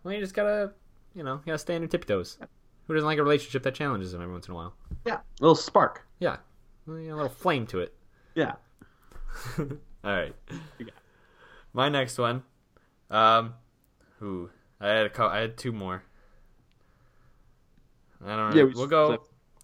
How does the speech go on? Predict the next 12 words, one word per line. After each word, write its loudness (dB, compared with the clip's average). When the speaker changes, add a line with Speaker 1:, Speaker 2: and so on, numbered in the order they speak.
Speaker 1:
We'll -4
go 8
Nick 2
Offerman, 4
Chuck 6
Norris, 6
and -2
Gerard 8
Butler. 2
All 6
tough 6
guys. 2